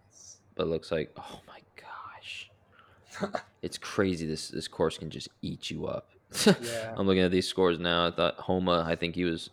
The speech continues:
Speaker 2: he started, he had a birdie on the first hole. But that was round two. Yeah, geez, he
Speaker 1: Hmm.
Speaker 2: and then he shot four over today. Sheesh.
Speaker 1: My God.
Speaker 2: It just switched so quick. Yeah, but, uh, Mickelson chilling at four under.
Speaker 1: Okay.
Speaker 2: He's tied for, with Streelman.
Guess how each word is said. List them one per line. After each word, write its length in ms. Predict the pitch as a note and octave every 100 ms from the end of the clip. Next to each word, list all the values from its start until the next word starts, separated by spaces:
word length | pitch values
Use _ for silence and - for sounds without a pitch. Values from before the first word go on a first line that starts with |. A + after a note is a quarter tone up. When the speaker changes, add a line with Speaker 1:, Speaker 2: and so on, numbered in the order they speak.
| -
Speaker 2:
he 80 | F2+
started, 420 | - E2+ D#2+ - -
he 60 | F2+
had 100 | D2
a 40 |
birdie 360 | - E2+ E2+ E2+
on 80 |
the 60 | D#2+
first 280 | - E2 -
hole. 380 | - D2 D2 - _ _ _ _ _
But 80 | -
that 60 | D#2
was 120 | -
round 240 | - D2+ -
two. 240 | D#2+ D2+ - _ _ -
Yeah, 80 | -
geez, 260 | - - -
he 100 | -
Speaker 1:
Hmm. 80 | D#2
Speaker 2:
and 180 | D2 F2
then 60 |
he 60 | E2
shot 300 | E2+ D#2+ - _ _ _ _
four 380 | - D#2+ D#2
over 220 | E2 - -
today. 320 | - D#2 -
Sheesh. 600 | - - - - - - _ _ _ _ -
Speaker 1:
My 180 | D3 A#2+ - -
God. 300 | D3 A#2+ -
Speaker 2:
It 80 | F2+
just 180 | E2+ -
switched 240 | F#2+ -
so 120 | F#2 F2
quick. 280 | D#2+ D2+ D#2+
Yeah, 160 | F2
but, 140 | D#2 E2+
uh, 160 | E2+
Mickelson 640 | E2+ G2 - C3+ A2+ G#2 C3+ - _ _ _
chilling 320 | - G2+ F#2+
at 100 | F#2
four 300 | - F2+ F#2+
under. 440 | F2+ E2 E2+ G2+ - _ _ _ _ _ - C#3
Speaker 1:
Okay. 180 | D#3+ G#2+
Speaker 2:
He's 100 | G2+
tied 120 | F2+
for, 100 | F#2 -
with 100 | -
Streelman. 640 | - - F#2+ G2 E2+